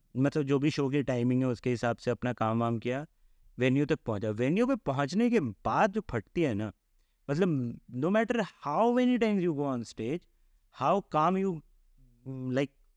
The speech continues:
present yourself, जब तक आपका पहला लाफ नहीं आ जाता है ना, तब तक आपके अंदर बहुत बड़ा डर होता है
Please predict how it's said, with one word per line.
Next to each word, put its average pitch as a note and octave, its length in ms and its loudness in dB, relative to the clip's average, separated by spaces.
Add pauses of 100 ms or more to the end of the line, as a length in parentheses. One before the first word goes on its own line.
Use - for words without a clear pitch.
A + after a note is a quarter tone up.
(200)
present C3+ 360 2
yourself, B2 460 -2 (480)
जब D3 220 -2
तक G#3+ 120 2
आपका G3 240 0
पहला D3+ 500 0
लाफ C#3+ 440 0
नहीं C#3+ 280 4
आ A#2 100 2
जाता F#2 280 -2
है F2+ 100 -2
ना, G2 160 -2 (580)
तब A#2+ 160 -2
तक D3+ 120 2
आपके B2 280 -2
अंदर G#2+ 160 2
बहुत F2+ 320 -4
बड़ा E2+ 220 -2
डर E2 220 -6
होता - 240 -18
है - 80 -20